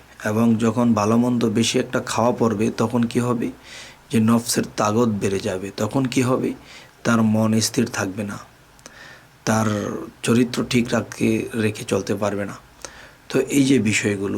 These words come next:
বলা হয়েছে। তবে আমাকে কেউ কেউ একটি কথা বলেছে যে মানুষের মধ্যে যেই পানি, যেই পানি দ্বারা মানুষ পৃথিবীতে সৃষ্টি হয়ে আছে,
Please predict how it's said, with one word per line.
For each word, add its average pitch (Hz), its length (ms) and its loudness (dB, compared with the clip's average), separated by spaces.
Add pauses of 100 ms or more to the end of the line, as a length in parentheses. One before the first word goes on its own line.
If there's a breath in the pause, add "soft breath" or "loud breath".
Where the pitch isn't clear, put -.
(120)
বলা 104 240 0
হয়েছে। 98 300 -6 (800 loud breath)
তবে 139 240 4 (280)
আমাকে 127 380 0 (140)
কেউ 127 200 6
কেউ 131 200 4
একটি 117 160 -4 (100)
কথা 120 220 0
বলেছে 110 400 -2 (1080 loud breath)
যে 104 140 0 (460)
মানুষের 131 460 2
মধ্যে 143 220 2 (120)
যেই 113 160 4 (100)
পানি, 104 240 0 (320)
যেই 110 140 2 (100)
পানি 107 240 2
দ্বারা 113 180 2 (140)
মানুষ 113 220 -2 (120)
পৃথিবীতে 107 460 -2
সৃষ্টি 107 460 -2
হয়ে 104 180 0 (100)
আছে, 120 200 -4